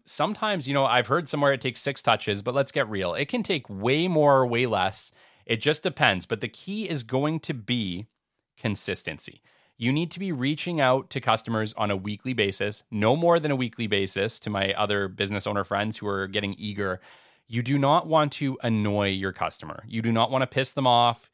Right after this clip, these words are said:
You always want to show up in a kind, friendly manner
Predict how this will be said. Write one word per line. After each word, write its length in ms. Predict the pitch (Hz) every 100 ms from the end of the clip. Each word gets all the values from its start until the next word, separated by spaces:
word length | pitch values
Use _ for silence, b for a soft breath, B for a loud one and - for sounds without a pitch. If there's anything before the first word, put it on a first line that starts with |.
| _ _ _
You 240 | 104 113
always 340 | 101 113 156 147
want 160 | 180
to 60 | 160
show 240 | - 143
up 240 | 131 123 107
in 80 | 101
a 60 |
kind, 460 | - 107 110 123 127
friendly 360 | - 127 131
manner 500 | 123 107 95 95 95